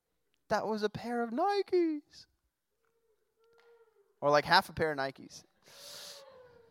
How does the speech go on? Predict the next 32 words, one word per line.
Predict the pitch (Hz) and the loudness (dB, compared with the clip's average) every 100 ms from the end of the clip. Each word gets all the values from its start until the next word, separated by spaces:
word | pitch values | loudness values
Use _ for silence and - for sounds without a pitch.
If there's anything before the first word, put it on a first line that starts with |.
| _ _ _ _ _ _ _ _ _ _ _ _ _ _ | _ _ _ _ _ _ _ _ _ _ _ _ _ _
But | 208 214 | 2 6
live | 240 | 4
a | 254 | 6
life | 226 240 240 | 8 8 8
where | 226 | 2
fr-, | - 214 | 0 -10
your | 220 202 | 2 4
friends | - 247 240 | 8 8 8
are | 214 | 10
like, | 202 | 12
"Why | 202 220 | 12 12
are | 262 | 12
you | 240 | 6
different? | 185 262 - 208 | 6 6 8 8
Why | 190 240 | 10 10
don't | 247 240 - | 8 4 0
you, | 226 233 | -2 0
why | 202 214 | 6 6
don't | 254 254 | 6 -2
you | |
do | 226 240 | -4 -4
the | 226 | -4
same | 233 226 | -8 -8
things | 247 233 | -6 -4
we | 233 | 0
do?" | 190 120 | 0 4
Right? | 139 175 - | 4 4 0
And | 147 143 147 | -6 -4 0
the | 139 | 2
answer | 196 233 175 135 | 2 2 2 0
is | - | 2
simple | 214 202 156 | 0 0 -6